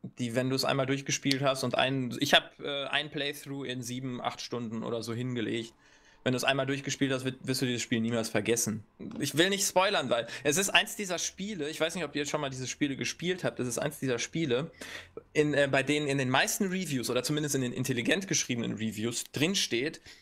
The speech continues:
wenn du jetzt weiterliest und du dieses Spiel noch nicht gespielt hast, wirst du dich spoilern lassen und dieses Spiel wird dir nicht so viel Spaß machen, wie wenn du es einfach anpackst, einfach mal spielst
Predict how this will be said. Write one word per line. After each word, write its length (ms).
wenn 160
du 40
jetzt 280
weiterliest 480
und 80
du 60
dieses 200
Spiel 160
noch 80
nicht 140
gespielt 340
hast, 220
wirst 200
du 40
dich 160
spoilern 360
lassen 220
und 60
dieses 160
Spiel 180
wird 140
dir 60
nicht 180
so 80
viel 120
Spaß 340
machen, 240
wie 60
wenn 120
du 40
es 140
einfach 380
anpackst, 640
einfach 280
mal 140
spielst 460